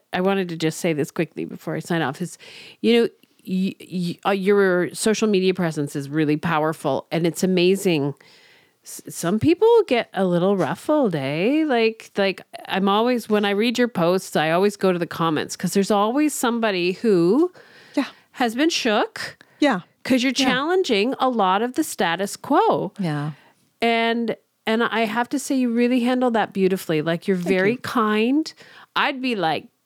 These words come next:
Speaker 1: not,
Speaker 2: <laughs>
Speaker 1: I, the things that I would say if the filter wasn't on, but I'm just, but it's,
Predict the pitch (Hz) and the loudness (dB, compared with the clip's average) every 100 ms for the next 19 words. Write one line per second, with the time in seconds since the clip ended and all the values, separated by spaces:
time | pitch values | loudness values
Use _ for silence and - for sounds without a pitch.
0 | _ _ _ _ _ - 160 165 160 139 | _ _ _ _ _ -12 -4 -2 0 -2
1 | 855 932 932 180 202 - 202 - - 554 | -6 -8 -4 -2 -2 -4 -8 -6 -4 -4
2 | - - - 605 - - 494 - - - | -4 -18 -8 -8 -8 -14 -14 -4 2 4
3 | 254 247 302 320 320 381 226 240 285 - | 2 2 2 2 4 2 2 0 -2 0
4 | 294 269 269 220 247 302 269 214 196 190 | 0 0 -2 -2 0 0 2 2 2 2
5 | 190 170 180 202 220 220 233 403 381 302 | 0 0 0 0 0 0 -2 -2 -2 0
6 | 370 370 | 0 -2